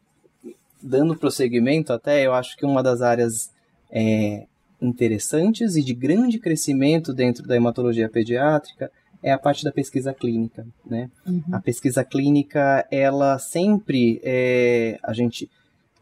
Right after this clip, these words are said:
Speaker 1: acaba vendo primeiro acontecer nos pacientes adultos, né? E depois na pediatria, isso em qualquer área pediátrica, né?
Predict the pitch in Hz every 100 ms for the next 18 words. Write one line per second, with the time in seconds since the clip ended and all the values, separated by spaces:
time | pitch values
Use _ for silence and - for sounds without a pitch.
0 | - 117 135 135 135 127 147 147 135 -
1 | 135 139 190 208 180 156 147 - 156 160
2 | 160 139 131 120 135 127 123 123 131 120
3 | 123 117 120 151 - 202 156 131 135 175
4 | 185 156 143 139 - 165 160 147 135 127
5 | - 180 190 185 220 - 185 - 190 170
6 | 165 165 156 151 113 95 - - 110 135
7 | 160